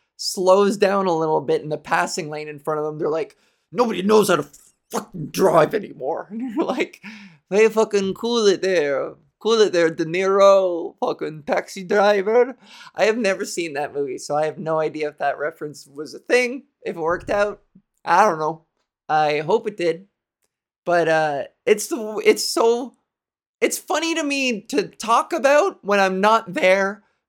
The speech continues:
but sitting in the passenger seat beside s-, a road rager is exhausting.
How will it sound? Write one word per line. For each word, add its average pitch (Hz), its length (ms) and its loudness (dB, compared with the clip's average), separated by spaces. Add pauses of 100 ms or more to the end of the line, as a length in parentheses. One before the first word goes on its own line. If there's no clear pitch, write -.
but 185 140 -2
sitting 302 400 -4
in 294 60 -4
the 247 100 2
passenger 196 480 2
seat 185 240 -6
beside 160 320 -4
s-, - 200 -8 (120)
a 139 100 -2
road 156 320 4
rager 175 600 -2 (500)
is 180 180 -2
exhausting. 156 880 -4